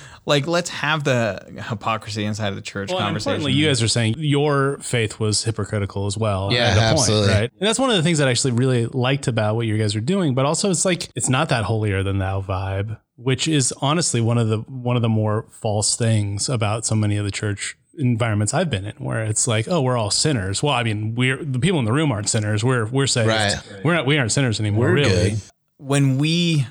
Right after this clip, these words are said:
Speaker 1: uh, actually stepped back and looked at it as far as, like, we're gonna have these hard conversations and we don't really care who we piss off or, uh, what ties we break. People, it started resonating. People actually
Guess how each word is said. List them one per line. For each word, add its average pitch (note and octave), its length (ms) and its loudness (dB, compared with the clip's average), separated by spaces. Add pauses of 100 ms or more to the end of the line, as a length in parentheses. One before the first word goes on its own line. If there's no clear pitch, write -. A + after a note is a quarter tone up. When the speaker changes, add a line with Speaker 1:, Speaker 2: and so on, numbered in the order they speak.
Speaker 1:
uh, B2 400 0 (160)
actually C3 380 -2
stepped - 460 -4
back A#2 400 -4
and A2 280 -2
looked A#2+ 280 -2
at G2 160 0
it G2+ 180 -2
as G#2 240 -6
far G#2+ 260 -2
as, G#2 220 -4
like, G2+ 240 -4 (600)
we're B2 120 -6
gonna B2 160 0
have A2 240 -2
these G#2 160 -4
hard G#2 220 -4
conversations G2+ 760 -4
and G2 300 -4
we G2 80 -2
don't G#2 200 -4
really G2+ 220 -6
care G2+ 400 -6
who G2 160 -6
we G2+ 140 -4
piss G2 280 -8
off F#2+ 400 -8
or, G2 460 -6
uh, G#2 420 -10 (180)
what A2+ 260 -6
ties A2 420 -2
we G2 120 -4
break. G2 380 -8
People, D3 220 -6
it B2 140 -4
started D3+ 260 -4
resonating. G2+ 540 -6
People A2 200 -6
actually G2+ 500 -4